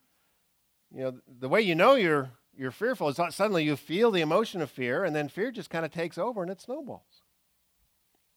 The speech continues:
The reason that our fear is primarily emotional and reactionary is because of that history that I mentioned earlier. You see, the history has not only shaped the shadows of our fear,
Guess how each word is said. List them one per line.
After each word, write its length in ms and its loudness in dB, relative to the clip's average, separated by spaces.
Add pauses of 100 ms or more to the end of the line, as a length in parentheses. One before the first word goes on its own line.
(800)
The 140 -8
reason 320 -4
that 140 2
our 160 4
fear 420 -2
is 360 -8 (280)
primarily 600 -6
emotional 680 -10 (800)
and 140 -14
reactionary 640 -2 (380)
is 160 -8
because 420 -4
of 120 -6
that 180 0
history 420 -12
that 160 -8
I 60 -6
mentioned 400 -12
earlier. 340 -12 (1300)
You 100 -12
see, 140 -6
the 140 2
history 560 0
has 160 -2
not 180 4
only 240 0
shaped 640 -4 (200)
the 160 -4
shadows 720 0
of 220 -8
our 160 -4
fear, 480 -8